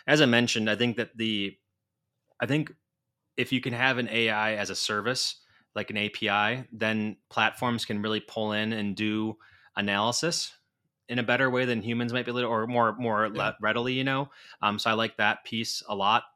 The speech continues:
Speaker 1: Um, just, just the text-based analysis and just, just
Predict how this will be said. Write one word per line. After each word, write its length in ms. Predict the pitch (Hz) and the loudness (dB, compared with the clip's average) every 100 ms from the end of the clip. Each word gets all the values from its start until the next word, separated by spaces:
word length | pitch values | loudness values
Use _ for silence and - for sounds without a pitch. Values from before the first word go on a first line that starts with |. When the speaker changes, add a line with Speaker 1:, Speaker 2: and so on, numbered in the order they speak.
| - | -4
Speaker 1:
Um, 220 | 202 196 | -2 -2
just, 280 | 202 - - | -4 -8 -8
just 240 | 107 - | -8 -8
the 80 | 101 | -10
text-based 640 | - - 113 - - 104 - | -6 -4 -4 -6 -6 -6 -4
analysis 520 | 98 101 95 95 - | -2 -2 -2 -6 -6
and 140 | 95 | -4
just, 240 | 95 95 - | -4 -6 -6
just 260 | 101 - | -8 -8